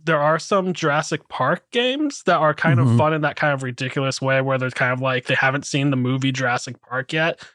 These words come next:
Speaker 1: So it's sort of like, "Here's a description of what we're going to make. Make a video game from it." And so there's just, like, weird games where you're just collecting eggs for no reason.
Speaker 2: Sure.
Speaker 1: Um, and then there's also, like, a Discovery Channel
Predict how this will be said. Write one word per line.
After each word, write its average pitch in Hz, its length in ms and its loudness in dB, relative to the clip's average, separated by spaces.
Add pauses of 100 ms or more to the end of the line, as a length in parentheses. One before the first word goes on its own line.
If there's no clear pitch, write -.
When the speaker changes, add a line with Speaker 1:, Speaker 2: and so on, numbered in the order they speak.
Speaker 1:
So 135 240 0
it's 131 140 -2
sort 147 280 2
of 139 60 -4
like, 135 200 0
"Here's 254 160 2
a 240 60 2
description 196 420 0
of 156 60 2
what 147 140 0
we're 147 60 -4
going 143 220 2
to 135 60 0
make. 127 260 -2
Make 147 220 2
a 143 40 0
video 135 300 0
game 117 240 -8
from 120 260 -8
it." - 160 -8 (360)
And 143 160 2
so 151 120 0
there's 143 200 2
just, 156 180 -2
like, 143 200 2
weird 135 500 0 (320)
games 185 380 2
where 170 120 4
you're 156 60 2
just 156 160 -6
collecting 165 440 0
eggs 170 360 0
for 208 160 0
no 208 120 4
reason. 208 600 0 (480)
Speaker 2:
Sure. 120 220 2
Speaker 1:
Um, 127 420 0 (100)
and 151 160 4
then 151 120 4
there's 143 240 2
also, 135 340 2
like, 127 180 -2
a 123 80 -4
Discovery 127 580 -2
Channel 120 640 -2